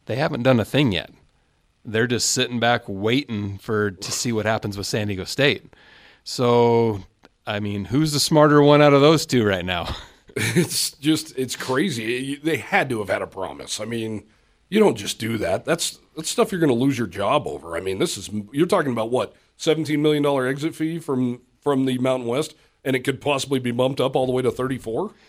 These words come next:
Speaker 1: Yeah, and that's not just a, a sports information guy just putting a release out to put a release out.
Speaker 2: <laughs> Yeah.
Speaker 1: That had to be vetted by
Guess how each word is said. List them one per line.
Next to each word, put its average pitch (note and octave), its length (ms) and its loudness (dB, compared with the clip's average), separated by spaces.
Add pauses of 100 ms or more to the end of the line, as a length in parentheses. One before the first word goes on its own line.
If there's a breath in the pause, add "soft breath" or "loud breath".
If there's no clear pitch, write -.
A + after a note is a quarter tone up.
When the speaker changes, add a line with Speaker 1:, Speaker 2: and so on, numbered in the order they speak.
(140 soft breath)
Speaker 1:
Yeah, E3 220 2
and C3+ 140 -2
that's D3+ 220 4
not F3+ 180 2
just B2+ 300 2
a, G2+ 400 0 (400)
a - 60 -6
sports - 360 4
information A2+ 580 2
guy G2 280 0
just G2 260 -6
putting A2 220 -4
a F#2 40 -4
release A2 440 -4
out E2+ 120 -6
to - 60 -16
put A#2+ 140 0
a G#2+ 60 -2
release G#2 340 0
out. F2 200 -2
Speaker 2:
<laughs> - 40 -12
Yeah. C3+ 80 -2 (220)
Speaker 1:
That C#3 180 4
had D#3 160 4
to B2+ 80 -2
be A#2+ 140 2
vetted A#2+ 340 2
by F2+ 420 -2